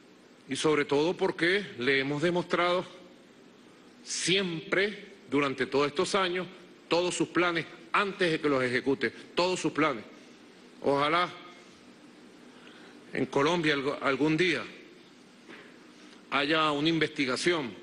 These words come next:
independiente sobre Iván Duque y el involucramiento de las fuerzas militares, policiales y de inteligencia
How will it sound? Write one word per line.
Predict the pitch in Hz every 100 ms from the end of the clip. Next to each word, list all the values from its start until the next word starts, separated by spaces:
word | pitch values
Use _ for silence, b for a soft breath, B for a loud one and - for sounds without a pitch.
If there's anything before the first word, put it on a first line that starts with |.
| - - -
independiente | 143 131 127 123 135 180 131 110 - - - - - - - - - - - - - -
sobre | - 147 135 135
Iván | 139 156
Duque | 165 180 175 135 - - - - - - - - - - - - - -
y | 143
el | 139
involucramiento | 131 123 131 131 127 127 147 165 139 110 101 - - - - -
de | 131
las | 131
fuerzas | - 156 151 - 165 - - - - -
militares, | 131 156 143 - 160 151 127
policiales | 143 139 123 160 160 143
y |
de | 139
inteligencia | 131 131 123 135 180 175 190 180